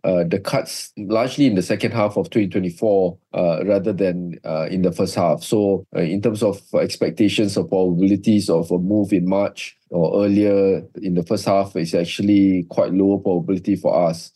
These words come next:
On that basis, I think in terms of data points, there are periods where,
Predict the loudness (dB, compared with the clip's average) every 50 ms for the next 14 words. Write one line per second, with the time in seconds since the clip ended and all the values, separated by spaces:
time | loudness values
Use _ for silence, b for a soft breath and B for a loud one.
0 | b b b -4 -4 -2 -2 0 2 2 2 2 2 0 0 2 0 0 0 0
1 | -2 -2 -4 -10 -10 -8 -8 -6 -2 -2 -4 -2 -2 -2 -2 -2 0 0 0 0
2 | 0 -2 -4 -2 -2 0 0 0 0 -2 -6 -10 -18 -20 _ -12 -4 -2 0 2
3 | 2 2 2 2 2 2 2 4 4 2 2 0 -2 -2 0 2 0 0 -2 -6
4 | -6 -2 0 2 2 2 2 0 -2 -4